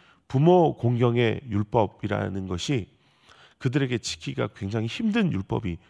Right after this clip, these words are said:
되어가고 있었어요. 그래서 그들은 부모 공경의 율법과는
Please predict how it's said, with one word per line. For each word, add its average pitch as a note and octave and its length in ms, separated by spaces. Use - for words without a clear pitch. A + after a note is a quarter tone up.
되어가고 F#2+ 420
있었어요. - 360
그래서 B2 500
그들은 A#2+ 420
부모 D#3 480
공경의 B2 460
율법과는 A2+ 680